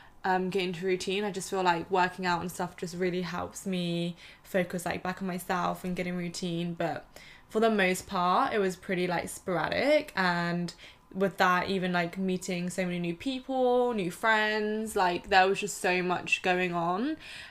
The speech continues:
that I didn't really prioritize things like work as much. But I felt like my journey in Bali last year and this year was more so, like,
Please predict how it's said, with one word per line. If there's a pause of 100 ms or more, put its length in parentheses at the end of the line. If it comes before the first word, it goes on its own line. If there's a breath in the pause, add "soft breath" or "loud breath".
that
I
didn't
really
prioritize
things
like
work (440 loud breath)
as
much.
But
I
felt
like
my
journey
in
Bali (160)
last
year
and
this
year
was
more
so,
like,